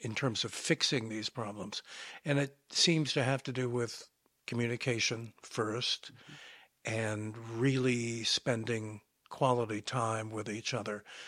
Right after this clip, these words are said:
Speaker 1: so that you find your relationship at a different level
Speaker 2: Yeah.
Speaker 1: in which you never wanna do these things to your best friend again
Speaker 2: Yes.
Speaker 1: because you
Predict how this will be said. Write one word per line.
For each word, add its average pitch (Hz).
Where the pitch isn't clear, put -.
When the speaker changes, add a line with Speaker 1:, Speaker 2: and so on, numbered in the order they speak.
Speaker 1:
so -
that 120
you 113
find 131
your 127
relationship 117
at 120
a 117
different 131
level 107
Speaker 2:
Yeah. -
Speaker 1:
in 127
which -
you 131
never 131
wanna 113
do 117
these 110
things 107
to 135
your 117
best 110
friend 110
again 107
Speaker 2:
Yes. 104
Speaker 1:
because 107
you 107